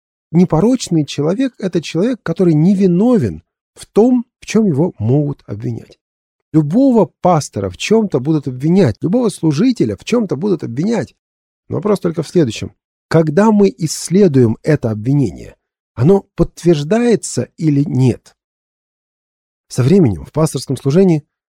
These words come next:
я понял еще одну вещь. Мое дело — проповедовать Божие Слово. Мое дело молиться за людей, общаться с Богом, общаться с людьми.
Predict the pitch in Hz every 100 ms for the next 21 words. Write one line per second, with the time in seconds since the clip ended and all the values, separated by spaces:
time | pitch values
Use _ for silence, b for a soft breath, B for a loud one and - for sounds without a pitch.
0 | _ 92 123 220 196 170 160 - 98 64
1 | 64 - - - _ _ _ _ 135 208
2 | 131 113 180 165 127 110 - - 82 101
3 | 120 160 143 120 101 127 110 107 - 120
4 | 110 87 - - _ _ _ 87 127 165
5 | 98 107 156 143 117 98 127 120 95 -
6 | - 67 69 82 107 110 135 104 90 -
7 | 143 131 - 92 92 131 123 90 92 -
8 | 143 - 92 - 98 120 170